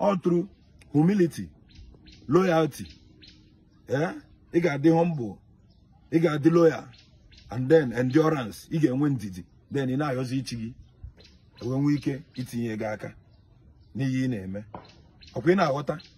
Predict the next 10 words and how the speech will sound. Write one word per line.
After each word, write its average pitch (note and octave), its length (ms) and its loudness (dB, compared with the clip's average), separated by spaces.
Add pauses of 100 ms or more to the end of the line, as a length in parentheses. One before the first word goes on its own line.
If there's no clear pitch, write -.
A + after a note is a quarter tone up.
mbọchị D3+ 280 -2
ọbụla F#3+ 260 -2
chi F3+ 120 -6
gị E3+ 120 -2
si D#3 120 -6
na D3+ 80 -2
ị E3 80 2
ga-afụta C#3+ 400 -4
ịfụta, C#3 260 -10 (520)
ịghọta. C3+ 360 -4